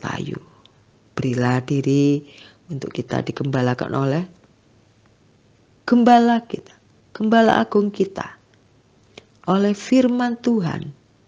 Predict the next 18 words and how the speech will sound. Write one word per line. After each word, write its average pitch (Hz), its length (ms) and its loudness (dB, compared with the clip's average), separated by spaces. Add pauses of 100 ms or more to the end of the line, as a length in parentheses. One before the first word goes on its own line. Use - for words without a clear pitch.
(680)
yang 147 240 -4
setiap 233 640 -4
saat - 640 -4 (760)
mengembalakan 143 1120 -4 (1300)
kita. - 720 -6 (2250)
Bapak - 320 -4
Ibu - 80 -6
sekalian 143 560 -4
dikasihi 135 400 -8
oleh 131 160 -6
Tuhan, 147 640 -2 (880)
mari 147 320 -4 (560)
kita - 240 -6
memberikan 139 560 -8
diri 139 260 -4
kita 135 400 -4
untuk - 240 -8
digembalakan - 720 -6